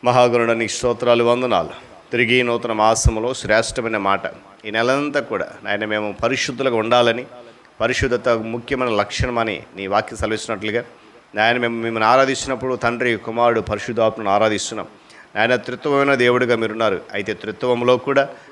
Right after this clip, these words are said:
మీరు పరిశుద్ధతను పోలి, ఆ పరిశుద్ధతను, నాయన, పా-, మరి అనుసరిస్తూ ఆ పరిశుద్ధత కలిగి జీవించారనే సత్యాన్ని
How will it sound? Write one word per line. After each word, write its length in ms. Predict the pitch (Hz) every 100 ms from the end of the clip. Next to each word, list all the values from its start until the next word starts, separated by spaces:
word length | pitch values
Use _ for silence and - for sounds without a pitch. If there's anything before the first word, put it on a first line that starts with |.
| -
మీరు 140 | 104 104
పరిశుద్ధతను 680 | 117 135 147 127 127 123 117
పోలి, 420 | 123 131 131 101 - - 135
ఆ 80 | 104
పరిశుద్ధతను, 680 | 104 123 117 135 135 131 123
నాయన, 360 | 113 117 127 131
పా-, 360 | - 117 117
మరి 240 | 117 117 110
అనుసరిస్తూ 640 | 123 135 143 143 - 135 - - - 104
ఆ 80 |
పరిశుద్ధత 520 | 101 123 131 147 127 113
కలిగి 360 | - 147 160
జీవించారనే 640 | 131 135 135 117 120 113 107
సత్యాన్ని 540 | 110 101 123 113 101